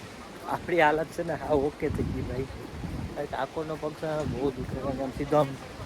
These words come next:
ક્રોસમાં હાલતા હોય ને સીધો માર પડે એવી રીતના છે. એટલે ભાઈ દુખાવો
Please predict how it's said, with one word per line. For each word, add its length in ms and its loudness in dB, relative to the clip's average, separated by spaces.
ક્રોસમાં 400 6
હાલતા 240 6
હોય 120 4
ને 100 0
સીધો 240 2
માર 240 8
પડે 200 -2
એવી 200 4
રીતના 340 -2
છે. 100 -2
એટલે 180 -2
ભાઈ 160 0
દુખાવો 300 2